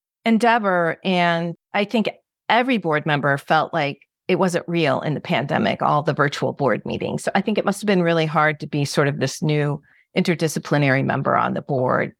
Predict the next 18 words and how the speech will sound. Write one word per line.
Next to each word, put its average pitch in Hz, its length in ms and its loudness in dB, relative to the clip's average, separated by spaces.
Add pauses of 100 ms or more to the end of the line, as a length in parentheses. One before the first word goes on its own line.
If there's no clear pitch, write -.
at - 140 -4
the - 80 -6
same - 240 -4
time, - 260 -6
too. - 380 -6 (540)
But 196 140 2
yes, 180 220 2
so 196 120 2
we've 175 280 2
included 160 440 0
Voice 156 280 0
and 160 160 -4
Vote, 151 280 4
and 160 240 -2
we 170 140 -2
also 175 400 0
had 165 240 0
a 139 220 -2